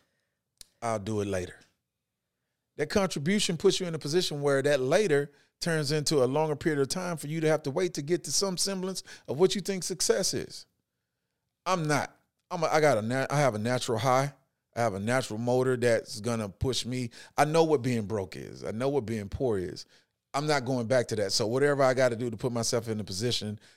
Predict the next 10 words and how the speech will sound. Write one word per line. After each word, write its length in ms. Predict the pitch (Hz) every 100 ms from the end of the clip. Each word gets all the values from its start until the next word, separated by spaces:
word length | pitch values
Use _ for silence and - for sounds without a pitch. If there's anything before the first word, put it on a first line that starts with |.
| _
relationship-wise, 1120 | - 107 120 120 110 101 110 113 113 110 104 - - _
uh, 220 | - 95 92
financially, 640 | 104 120 120 117 110 107 _
I 80 | 135
need 160 | 139 131
to 60 |
put 180 | - 139
myself 380 | 120 113 117 104
there, 240 | 113 113
and 180 | 101 110